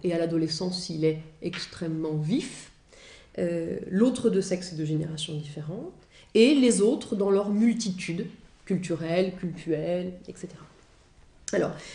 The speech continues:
les adolescents qui habitent, et je dis ce mot, euh, au sens fort du terme, euh, les collèges, sont des sujets en devenir. Leur je n'est pas encore,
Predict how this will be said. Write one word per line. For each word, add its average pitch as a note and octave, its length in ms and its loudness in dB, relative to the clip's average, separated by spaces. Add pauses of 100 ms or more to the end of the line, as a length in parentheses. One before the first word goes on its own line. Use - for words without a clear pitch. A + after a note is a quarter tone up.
(140)
les F#3+ 160 10
adolescents F#3 480 4 (580)
qui - 220 2
habitent, G#3 440 0 (140)
et F3 80 -2
je E3 120 -4
dis F3 160 -6
ce F#3+ 160 -2
mot, G#3 320 4
euh, F3+ 180 -2 (220)
au E3+ 60 -4
sens - 280 -4
fort G#3 240 -4
du E3 140 -10
terme, D#3 340 -2 (400)
euh, D#3+ 180 -8 (120)
les E3+ 140 -4
collèges, A#3 500 4 (320)
sont D4 480 2
des G#3 140 0
sujets G#3+ 640 2
en G3+ 80 0
devenir. F3 480 2 (580)
Leur F#3 440 4
je F#3 360 4 (600)
n'est F#3+ 140 10
pas A#3 240 4
encore, G3 680 2